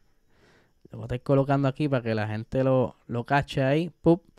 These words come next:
Brian O Racing, ahí lo siguen para que estén al día de lo que él está haciendo. Él hace muchas cositas bien chéveres. Y, y quién sabe, un día se monte en un avión y lo vayan a ver correr allá a las cuatro horas de, de donde esté metido. <laughs>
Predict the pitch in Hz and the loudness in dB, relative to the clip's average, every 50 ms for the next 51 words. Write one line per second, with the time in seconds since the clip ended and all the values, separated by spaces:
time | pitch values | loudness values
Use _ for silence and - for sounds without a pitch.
0 | - - - - _ _ _ _ _ _ _ - 110 110 117 120 131 135 139 139 | -20 -20 -20 -20 _ _ _ _ _ _ _ -16 -12 -10 -8 -6 -2 0 2 4
1 | 151 165 175 165 - 151 139 127 123 113 110 117 131 143 147 139 123 117 - - | 4 4 2 2 0 -2 -2 -2 -2 -2 0 0 0 2 2 2 2 0 0 0
2 | 160 170 165 160 151 - 139 131 - 117 - - 135 135 151 170 160 143 135 147 | 0 0 0 -2 -2 -4 -6 -6 -6 -8 -6 -4 -4 -2 -2 -2 -2 -2 -2 -2
3 | 190 254 339 339 220 156 139 135 - 139 143 156 - 170 - - 123 120 147 214 | -2 -2 -2 -2 -2 -2 -4 -2 -2 -2 -2 0 0 0 0 0 -2 -4 -4 -4
4 | 233 202 165 - 196 180 180 - - 190 - 185 170 - 165 170 170 160 165 151 | -4 -4 -2 -2 -2 -2 -2 -4 -6 -4 -2 -2 -2 0 0 0 0 0 0 -2
5 | - - 139 151 170 180 170 156 147 135 - _ - - - - _ _ - 123 | -2 0 0 2 2 2 2 2 0 -4 -6 _ -18 -20 -20 -20 _ _ -6 -4
6 | 123 117 113 110 104 98 - - - _ _ _ _ - 110 110 107 110 110 120 | -4 -2 -2 -4 -4 -6 -8 -12 -14 _ _ _ _ -12 -10 -8 -8 -8 -8 -6
7 | - 123 - - 135 123 139 143 139 131 139 135 123 - 135 120 123 131 135 - | -6 -4 -2 0 0 0 0 0 -2 -2 -4 -4 -2 -4 -4 -2 -2 -2 0 0
8 | 139 135 135 135 135 135 127 110 101 101 104 113 131 131 127 120 107 107 101 104 | 0 0 0 0 0 0 0 0 0 0 0 0 0 0 0 0 0 0 0 0
9 | 107 110 117 - - - 117 117 113 110 113 120 - - 110 110 117 107 107 107 | -2 -4 -4 -6 -8 -8 -6 -4 -4 -4 -4 -4 -2 -2 -2 0 0 -2 -2 -2
10 | 101 95 98 110 113 107 98 - - - 101 - 117 110 104 98 104 110 110 107 | -2 -4 -4 -4 -4 -4 -6 -8 -8 -8 -8 -6 -6 -6 -4 -4 -2 -4 -4 -6
11 | 104 92 - 95 90 80 - - _ _ _ - 120 110 107 104 101 - - 127 | -6 -6 -6 -6 -6 -6 -8 -12 _ _ _ -16 -14 -12 -10 -10 -8 -4 -2 0
12 | 131 131 127 117 - 95 90 - - - - | 0 0 0 0 0 -2 -2 -2 -4 0 0